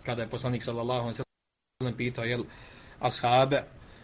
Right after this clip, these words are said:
„Men il muflis indekum”, ko je kod vas, ko se kod vas smatra, e, muflis, odnosno čovjek koji je bankrotirao, pa on se, oni rekli, jel, e, „To je čovjek koji kod nas, koji nema imetka”, jel,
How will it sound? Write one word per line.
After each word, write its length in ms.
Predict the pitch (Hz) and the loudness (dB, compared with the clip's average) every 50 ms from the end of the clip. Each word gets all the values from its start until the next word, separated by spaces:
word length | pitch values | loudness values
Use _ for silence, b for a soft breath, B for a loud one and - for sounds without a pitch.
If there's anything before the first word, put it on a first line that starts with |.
| B B B B - | B B B B 4
„Men 220 | 127 135 143 147 | 6 6 6 8
il 120 | 135 123 120 | 6 4 4
muflis 380 | 131 139 139 143 131 117 - | 4 2 2 0 -4 -2 0
indekum”, 400 | 135 135 139 139 135 131 - 123 | -2 0 2 2 2 2 0 -6
ko 180 | 113 - 151 147 | 2 6 6 6
je 100 | 135 - | 6 6
kod 180 | - 139 135 | 2 0 4
vas, 300 | 135 143 131 120 - - - | 6 6 4 4 2 -4 -6
ko 140 | - 160 139 | -2 -2 -2
se 100 | 123 131 | -2 0
kod 160 | - 143 143 | 0 0 4
vas 180 | 147 143 123 - | 4 2 2 2
smatra, 560 | - 143 143 139 131 131 131 135 131 127 - - | 2 2 4 4 2 2 2 2 2 2 2 0
e, 100 | 127 120 | -2 0
muflis, 400 | 117 131 151 151 151 147 127 - | 2 2 2 2 0 -2 -2 0
odnosno 260 | 139 127 123 117 127 | -2 -2 -2 -4 -4
čovjek 300 | - - 147 139 131 131 | 0 2 2 2 2 2
koji 120 | - 127 | 4 2
je 40 | 123 | 4
bankrotirao, 680 | 123 135 131 127 - 139 - - 139 151 165 160 135 110 - | 4 2 0 0 -2 -6 -2 2 4 6 6 6 4 2 0
pa 80 | - 127 | -2 -4
on 80 | 127 | -4
se, 100 | 123 139 | -2 -2
oni 140 | 135 135 127 | -2 -2 0
rekli, 280 | 139 139 135 - 127 135 | -2 -2 0 2 4 6
jel, 120 | 147 143 | 6 6
e, 40 | 135 B B B B B B B B B - - 123 123 123 123 120 120 117 - - 64 62 - - - - - - - | 4 B B B B B B B B B -2 0 2 2 2 2 2 2 2 2 0 -2 -4 -4 -6 -8 -12 -14 -18 -4
„To 140 | - 147 139 | 0 0 0
je 80 | 131 | 0
čovjek 300 | 127 - 151 147 147 135 | 2 2 4 4 4 2
koji 160 | - 156 139 131 | 4 0 2 2
kod 120 | 156 156 | 2 2
nas, 120 | 151 143 | 0 2
koji 140 | 147 151 147 | 2 2 2
nema 200 | 156 170 170 165 | 2 4 4 4
imetka”, 800 | 160 156 156 165 175 180 - _ _ _ _ _ - - - 120 | 4 6 6 6 6 4 4 _ _ _ _ _ -16 -6 -4 -2
jel, 160 | 113 113 110 | -2 -2 -4